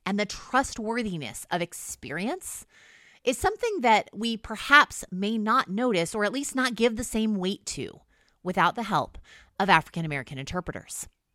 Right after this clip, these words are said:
There is a long history of Euro-American interpretation that elevates what we'll call head knowledge over and above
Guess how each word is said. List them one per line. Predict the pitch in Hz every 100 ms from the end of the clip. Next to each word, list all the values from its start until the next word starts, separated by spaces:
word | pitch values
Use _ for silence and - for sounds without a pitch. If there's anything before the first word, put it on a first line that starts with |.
| _ _ - - _ -
There | 262 349
is | 381
a | 233
long | 202 180 180 220
history | 190 196 - 175 156
of | 160 160
Euro-American | 156 202 254 208 180 220 226 190 170
interpretation | 156 156 147 143 135 - 131 117 151 - - -
that | 208 196 -
elevates | 220 269 233 214 -
what | 196 185
we'll | 175 220 226 214
call | - 208 185 185 180 175 _ -
head | 294 190
knowledge | 131 - - - - _ _ _ _
over | 233 269 254
and | 233
above | 185 247 233 151